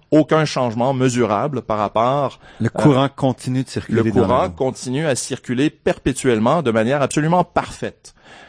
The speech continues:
Speaker 1: Donc, même le concept d'un courant électrique n'existe pas pour une particule elle-même. Donc, un courant électrique, c'est vraiment un, une espèce de jet, un flot de particules avec une charge électrique. Euh, et le phénomène de la supra-,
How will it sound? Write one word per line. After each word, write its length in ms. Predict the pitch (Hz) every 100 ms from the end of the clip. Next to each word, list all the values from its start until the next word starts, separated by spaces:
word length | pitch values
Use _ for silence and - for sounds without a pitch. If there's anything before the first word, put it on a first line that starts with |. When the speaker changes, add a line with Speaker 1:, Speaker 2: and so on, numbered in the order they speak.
| -
Speaker 1:
Donc, 440 | - 120 120 110 - -
même 480 | 123 143 214 208
le 80 | 139
concept 500 | 127 127 120 160 185
d'un 180 | 160 107
courant 300 | - 156 202
électrique 540 | 175 113 98 127 165 -
n'existe 540 | 127 123 120 160 - -
pas 220 | 131 156
pour 340 | - 117 120
une 200 | 117 110
particule 720 | 98 113 - - 139 139 120 101 _ _
elle-même. 380 | 117 117 110 92
Donc, 200 | 90 98
un 60 | 104
courant 260 | 104 123 139
électrique, 360 | 110 - 180
c'est 100 | -
vraiment 340 | 104 110 127 127
un, 340 | 104 95 98
une 40 |
espèce 320 | 98 - 120 107
de 160 | 104
jet, 320 | 98 101 135
un 180 | 165 104
flot 440 | - - - 151 220
de 60 |
particules 680 | - 139 - - - 156 135 - - -
avec 200 | 113 113
une 100 | 117
charge 280 | 110 131 123
électrique. 580 | 107 98 - 127 - - - - - - - -
Euh, 420 | 110 113 113 113 - -
et 320 | 120 120 -
le 240 | 117 113 110
phénomène 500 | 143 131 131 185 151
de 60 |
la 80 | 113
supra-, 340 | - - 151